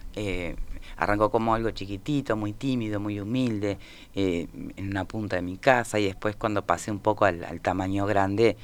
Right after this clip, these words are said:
no entrábamos todos. <laughs> O sea, y después fue conquistando distintos lugares de la casa. Eh, ahora, hoy no tengo comedor, tengo mi taller. Este, incluso tuve que elegir entre un piano maravilloso de cola que,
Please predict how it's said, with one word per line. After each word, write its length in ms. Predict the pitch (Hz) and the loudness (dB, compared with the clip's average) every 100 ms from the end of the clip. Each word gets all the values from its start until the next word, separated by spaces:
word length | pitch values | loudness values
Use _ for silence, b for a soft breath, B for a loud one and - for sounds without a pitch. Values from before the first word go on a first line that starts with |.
| b b - - - | b b -20 -16 -10
no 140 | 85 | -6
entrábamos 440 | 92 98 92 90 - | -2 2 2 0 -2
todos. 380 | 80 64 - - - | -4 -4 -8 -4 0
<laughs> 0 | |
O 180 | - - | 0 -2
sea, 280 | - 214 - - - B B B B B | 0 0 0 -4 -10 B B B B B
y 140 | 131 | 4
después 320 | 135 127 147 147 - - | 6 6 2 0 -6 -8
fue 200 | - 165 | 6 6
conquistando 600 | 165 160 160 - 165 165 | 6 2 0 6 8 10
distintos 380 | 160 156 147 143 | 8 6 2 4
lugares 300 | 147 139 139 | 6 6 6
de 80 | 139 | 4
la 140 | 120 | 2
casa. 560 | 120 170 160 151 147 135 B B B B B - | 6 8 8 8 6 6 B B B B B 2
Eh, 200 | 123 113 | 8 10
ahora, 320 | 120 143 147 | 12 12 12
hoy 160 | 147 165 | 10 10
no 120 | 160 | 8
tengo 280 | 139 127 110 | 6 4 4
comedor, 460 | 120 135 190 254 - - | 6 10 10 10 6 0
tengo 220 | 135 123 | 0 0
mi 100 | 110 | -2
taller. 260 | 85 82 - - - - - - - - | -2 -4 -10 -16 -20 -20 -20 -20 -20 -12
Este, 680 | 92 - 107 95 90 85 - | -12 -6 -2 -2 -2 -4 -4
incluso 520 | 110 101 120 131 117 95 - - - | -6 0 4 6 6 4 -10 -12 2
tuve 220 | 127 120 | 4 6
que 100 | 120 | 6
elegir 320 | 113 107 120 | 6 4 2
entre 420 | 104 101 101 98 92 | 2 4 4 4 2
un 160 | 113 | 0
piano 360 | 101 120 117 113 | 4 4 4 2
maravilloso 840 | 104 101 104 101 101 104 113 117 107 | 2 4 6 6 4 2 0 0 0
de 120 | 101 | 0
cola 540 | - 117 113 104 95 92 | 4 4 6 4 2 -2
que, 360 | 98 92 85 | -4 -4 -6